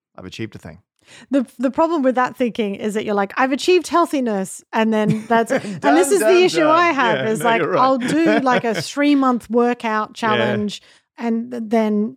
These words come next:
Speaker 2: was like, "Yeah, but I'm pretty healthy, so I can afford to take a day off," and I never went back to it.
Speaker 1: Yeah.
Speaker 2: <laughs>
Speaker 1: But I do the opposite of you. The opposite of being accountable.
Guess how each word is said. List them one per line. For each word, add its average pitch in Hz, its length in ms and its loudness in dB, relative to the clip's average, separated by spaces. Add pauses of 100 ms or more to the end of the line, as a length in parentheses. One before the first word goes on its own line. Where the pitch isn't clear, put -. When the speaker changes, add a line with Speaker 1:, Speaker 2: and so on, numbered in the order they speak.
(120)
Speaker 2:
was 220 180 -4
like, 226 240 -6
"Yeah, 294 200 0
but 247 100 -2
I'm 262 100 2
pretty 320 300 0
healthy, 220 440 0
so 233 140 -6
I 262 80 -2
can 240 120 -6
afford 311 340 2
to - 60 -20
take 208 200 -4
a 208 60 -6
day 190 220 -4
off," 202 340 -2 (140)
and 208 140 -2
I 190 140 -2
never 370 680 0
went 330 120 0
back 269 180 -4
to 226 120 -8
it. 196 160 -10
Speaker 1:
Yeah. 104 320 -4
Speaker 2:
<laughs> 247 220 -8
Speaker 1:
But 175 120 2
I 202 60 2
do 247 100 0
the 196 100 2
opposite 196 300 -2
of 120 80 -6
you. 98 160 -4 (300)
The 156 100 -4
opposite 165 280 -4
of 147 60 -4
being 147 120 -4
accountable. 110 580 -8